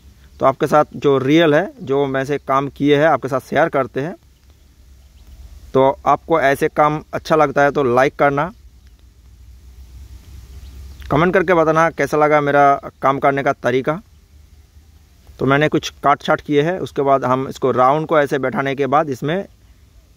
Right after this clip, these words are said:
circle बना लिया है, उसको cutting करके हम,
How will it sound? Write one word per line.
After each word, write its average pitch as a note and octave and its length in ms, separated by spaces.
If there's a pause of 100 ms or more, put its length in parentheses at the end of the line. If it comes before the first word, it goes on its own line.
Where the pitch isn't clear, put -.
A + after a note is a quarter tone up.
(1300)
circle C#3 380
बना D3 180
लिया C#3 220
है, F#3 120
उसको D3 240
cutting C#3 340
करके C#3+ 220
हम, C3+ 300